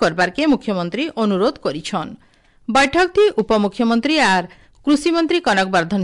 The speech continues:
ସିଂଦେଓ, ରାଜସ୍ୱ ମନ୍ତ୍ରୀ ସୁରେଶ ପୂଜାରୀ, ସମବାୟ ମନ୍ତ୍ରୀ ପ୍ରଦୀପ ବଳ ସାମନ୍ତ, ଖାଦ୍ୟ ଯୋଗାଣ ମନ୍ତ୍ରୀ କୃଷ୍ଣଚନ୍ଦ୍ର ପାତ୍ର, ମୁଖ୍ୟ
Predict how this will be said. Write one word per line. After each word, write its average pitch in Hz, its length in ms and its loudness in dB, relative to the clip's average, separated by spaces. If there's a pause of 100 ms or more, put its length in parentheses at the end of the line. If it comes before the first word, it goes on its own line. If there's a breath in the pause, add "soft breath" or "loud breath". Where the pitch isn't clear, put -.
ସିଂଦେଓ, 226 340 2 (140)
ରାଜସ୍ୱ 190 440 0
ମନ୍ତ୍ରୀ 185 340 0 (100)
ସୁରେଶ 180 300 2
ପୂଜାରୀ, 240 360 2
ସମବାୟ 196 440 2 (100)
ମନ୍ତ୍ରୀ 180 340 0
ପ୍ରଦୀପ 185 340 0
ବଳ 170 100 4 (140)
ସାମନ୍ତ, 208 280 0 (480 loud breath)
ଖାଦ୍ୟ 240 340 2 (140)
ଯୋଗାଣ 202 220 4 (100)
ମନ୍ତ୍ରୀ 190 320 0
କୃଷ୍ଣଚନ୍ଦ୍ର 190 640 0 (120)
ପାତ୍ର, 185 240 0 (420 soft breath)
ମୁଖ୍ୟ 269 320 2